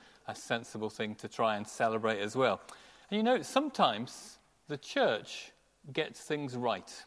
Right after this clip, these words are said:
Not often, but in this case, I, I'm with it. <laughs> Um, for, for the rest of the world out there, Easter,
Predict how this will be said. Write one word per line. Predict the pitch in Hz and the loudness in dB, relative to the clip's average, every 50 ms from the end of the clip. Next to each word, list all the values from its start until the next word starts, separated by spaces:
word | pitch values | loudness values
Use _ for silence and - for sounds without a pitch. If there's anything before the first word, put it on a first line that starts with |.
| _ _ _ _ _ _ _ _ _ - | _ _ _ _ _ _ _ _ _ -12
Not | 147 151 170 247 262 | -4 2 4 6 6
often, | 226 165 - - - 101 110 151 151 | 6 4 2 0 0 -2 -2 0 2
but | - 165 160 | 4 4 4
in | 170 185 | 4 4
this | 220 214 214 - | 4 2 2 4
case, | - 131 101 95 - - - | 4 4 4 2 0 0 0
I, | 131 131 135 135 | 0 2 2 2
I'm | 139 147 | 4 6
with | 156 156 135 | 8 8 8
it. | 110 - - | 8 8 4
<laughs> | - - - - - - - - | 0 -2 -2 -2 -2 -2 4 10
Um, | 151 156 160 156 135 - - - - - - - - - - - - - - - - - - - - - - - - - - - - | 12 12 12 12 8 2 -4 -6 -6 -8 -10 -10 -10 -12 -12 -12 -14 -14 -14 -16 -18 -20 -18 -20 -20 -20 -18 -18 -18 -18 -18 -16 10
for, | - 262 254 240 202 - - - - - - - - - - - - - - | 12 12 12 12 12 6 -2 -12 -16 -18 -20 -20 -20 -20 -20 -20 -20 -12 4
for | - 240 | 6 8
the | 226 233 | 10 10
rest | 226 247 269 247 - - - | 10 10 10 8 8 4 2
of | 294 | 4
the | 294 294 | 4 6
world | 254 262 233 208 165 143 | 8 10 10 10 12 10
out | 139 123 120 117 | 10 10 10 8
there, | 113 107 92 98 127 143 139 - - - - - - - _ _ _ _ | 6 6 8 8 6 4 4 0 -10 -18 -20 -20 -20 -20 _ _ _ _
Easter, | - 202 214 - - - - 147 113 - | 2 2 2 2 0 0 2 2 2 2